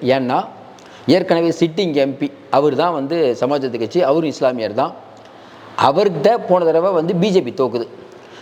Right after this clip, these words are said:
காங்கிரஸ் வெறும் ஆயிரத்தி ஐந்நூறு ஓட்டோ, பன்னெண்டாயிரம் ஓட்டு வாங்கியிருக்காங்க. ஆனா, இந்த தடவை காங்கிரஸும் சமாஜ்வாதியும் ஒண்ணா நிக்கிறாங்க. இஸ்லாமியர்கள் மொத்தமா ஓட்டு போடுறாங்க.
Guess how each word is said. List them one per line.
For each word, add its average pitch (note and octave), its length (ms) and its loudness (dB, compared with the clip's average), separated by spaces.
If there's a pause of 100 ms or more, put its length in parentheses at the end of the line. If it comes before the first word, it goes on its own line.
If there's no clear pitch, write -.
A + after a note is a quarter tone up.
(100)
காங்கிரஸ் G3 420 0
வெறும் E3+ 500 0
ஆயிரத்தி F3+ 520 -2
ஐந்நூறு D#3 360 -2
ஓட்டோ, E3+ 640 0
பன்னெண்டாயிரம் F#3 380 0
ஓட்டு D3+ 220 -2
வாங்கியிருக்காங்க. G#2+ 380 -6 (680)
ஆனா, D#3+ 140 2
இந்த E3+ 220 0
தடவை F#3 300 2 (400)
காங்கிரஸும் E3+ 640 -2 (200)
சமாஜ்வாதியும் D3+ 460 -2
ஒண்ணா C3+ 180 -2
நிக்கிறாங்க. B2 440 -2
இஸ்லாமியர்கள் G3 680 0
மொத்தமா D#3 380 -2
ஓட்டு D#3 280 0
போடுறாங்க. A2 420 -2